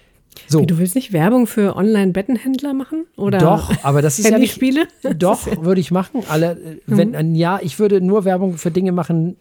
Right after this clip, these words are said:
Speaker 1: auf die ich Bock hätte.
Speaker 2: Mhm.
Speaker 1: Werbung würde ich machen, aber das ist ja nicht hinter einer Paywall.
Speaker 2: Nee, das stimmt. Und
Speaker 1: Ne?
Speaker 2: da muss man auch erstmal die richtigen kriegen und nicht die, die man nicht bewerben möchte.
Speaker 1: Richtig, genau, ja, klar. Aber das kann man ja machen. Man kann sich das ja, also man kann ja filmschig sein bei solchen Sachen.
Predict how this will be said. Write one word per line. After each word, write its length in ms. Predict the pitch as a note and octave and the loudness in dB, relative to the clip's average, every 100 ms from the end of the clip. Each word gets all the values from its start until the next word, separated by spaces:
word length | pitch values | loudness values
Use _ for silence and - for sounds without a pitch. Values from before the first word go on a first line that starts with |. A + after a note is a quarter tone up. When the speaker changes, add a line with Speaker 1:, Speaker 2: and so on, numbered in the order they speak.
| _ _ | _ _
Speaker 1:
auf 140 | - C3 | -8 -4
die 80 | D#3 | -2
ich 140 | C3 | -2
Bock 180 | B2+ - | -4 -4
hätte. 240 | F#2+ - - _ _ _ _ _ _ _ | -10 -12 -18 _ _ _ _ _ _ _
Speaker 2:
Mhm. 260 | F3+ D#3 - _ | -2 -2 -6 _
Speaker 1:
Werbung 340 | C3 F3 D#4+ | 2 2 2
würde 140 | B3 G3+ | 2 2
ich 100 | - | 0
machen, 240 | A2+ - - _ _ _ | -6 -8 -20 _ _ _
aber 160 | C#3+ C3+ | 0 2
das 80 | D3 | 2
ist 40 | |
ja 60 | F3 | 2
nicht 80 | |
hinter 160 | C3+ B2 | 2 0
einer 140 | G2+ | -2
Paywall. 400 | A2 C#3 G#2+ E2+ - _ _ _ _ _ _ _ - | 0 0 0 -6 -16 _ _ _ _ _ _ _ -2
Speaker 2:
Nee, 220 | E3+ C#3+ | -2 -2
das 160 | - - | -12 -16
stimmt. 280 | - - _ _ | -18 -20 _ _
Und 160 | F#3 C#3 | -2 0
Speaker 1:
Ne? 60 | |
Speaker 2:
da 60 | F3 | 0
muss 160 | F3+ | 0
man 80 | F3+ | -2
auch 60 | E3 | -4
erstmal 200 | E3+ F3 | -2 -2
die 100 | F3+ | -2
richtigen 340 | F#3+ - F3 | -4 -4 -6
kriegen 260 | - F#3+ D#3+ | -4 -4 -2
und 80 | E3 | -4
nicht 180 | D#3+ - | -4 -6
die, 40 | |
die 80 | E3+ | -6
man 140 | F3 | -2
nicht 260 | F3 - - A3+ | -2 -4 -10 -10
bewerben 380 | F3+ F3 D#3+ D#3+ | -8 -6 -8 -8
möchte. 300 | E3 - E3+ _ - - - - - E3 | -10 -12 -14 _ -20 -20 -20 -20 -12 -2
Speaker 1:
Richtig, 340 | E3 - G#2 | 0 0 -8
genau, 260 | - C#3+ G2+ | -4 -4 -2
ja, 140 | A#2+ | -4
klar. 340 | - - A2 - | -4 -6 -6 -4
Aber 120 | B2 | -2
das 120 | A#2+ C3+ | 0 0
kann 120 | A3+ | 0
man 80 | A3 | 0
ja 80 | |
machen. 260 | A3+ D#3 F2+ | -2 -4 -6
Man 100 | G2 | -6
kann 140 | C#3 | -4
sich 100 | B2 | -4
das 160 | C3+ F3 | -6 -6
ja, 320 | F3+ D3+ D#3 | -4 -4 -6
also 300 | - C#3+ D3 | -8 -6 -4
man 140 | C3+ C3+ | -4 -2
kann 180 | D3 | -4
ja 260 | D3+ D3 D#3 | -4 -4 -8
filmschig 400 | C#3 D3 - A2 | -6 -6 -4 -10
sein 300 | G#2+ A2 A2+ | -10 -12 -12
bei 80 | - | -10
solchen 260 | G#2 G2+ G#2+ | -10 -8 -10
Sachen. 220 | G#2 | -14